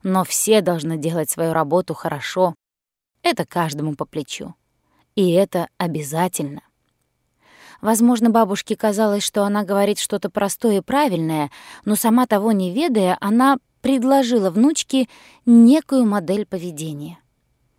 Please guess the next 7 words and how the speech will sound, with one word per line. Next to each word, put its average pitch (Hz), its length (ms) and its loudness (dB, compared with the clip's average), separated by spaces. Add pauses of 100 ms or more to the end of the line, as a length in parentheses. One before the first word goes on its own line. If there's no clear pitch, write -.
(440)
Эти 220 200 -2
слова 208 300 0
Альбина 196 360 0
запомнила 202 640 2
на 202 160 -2
всю 196 240 -6
жизнь. 147 380 -8